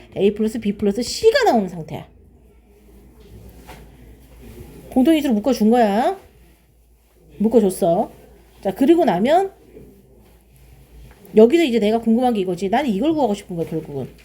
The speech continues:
목적은 그렇지. 그리고 얘가 영이기 때문에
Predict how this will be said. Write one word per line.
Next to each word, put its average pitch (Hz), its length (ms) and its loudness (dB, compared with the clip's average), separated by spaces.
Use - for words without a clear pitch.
목적은 247 500 2
그렇지. 190 520 -2
그리고 247 560 2
얘가 196 260 0
영이기 226 380 0
때문에 185 500 -2